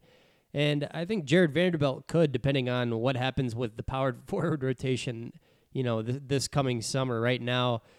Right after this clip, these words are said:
there's a logjam at power forward with Paul Millsap, Trey Lyles. I mean, Juancho can even slide over and play a little power forward. But,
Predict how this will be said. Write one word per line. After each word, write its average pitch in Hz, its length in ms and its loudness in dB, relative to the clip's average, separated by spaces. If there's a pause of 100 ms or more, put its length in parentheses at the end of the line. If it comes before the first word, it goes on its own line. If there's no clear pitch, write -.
(220)
there's 139 180 4
a 127 40 2
logjam 120 520 2
at 110 80 -8
power 123 260 0
forward 120 320 -2
with 110 160 -8
Paul 120 200 0
Millsap, 120 540 -2
Trey 131 220 0
Lyles. 117 560 -2
I 123 40 -2
mean, 113 180 -4
Juancho 120 560 0
can 123 140 -8
even 120 180 -4
slide 117 300 -4
over 117 200 -4
and 113 120 -6
play 123 160 -8
a 120 80 -6
little 120 160 -2
power 117 320 -6
forward. 120 420 -6 (540)
But, 135 240 -4